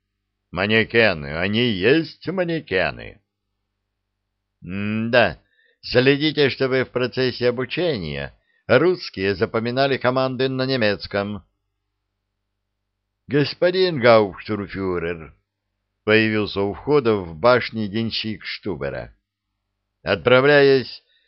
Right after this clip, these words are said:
в ту погибельную поездку в лес, гауптштурмфюрер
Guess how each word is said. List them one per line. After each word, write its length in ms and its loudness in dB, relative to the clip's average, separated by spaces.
в 120 -20
ту 180 -2
погибельную 760 0
поездку 640 -2
в 60 -8
лес, 480 -2
гауптштурмфюрер 1080 2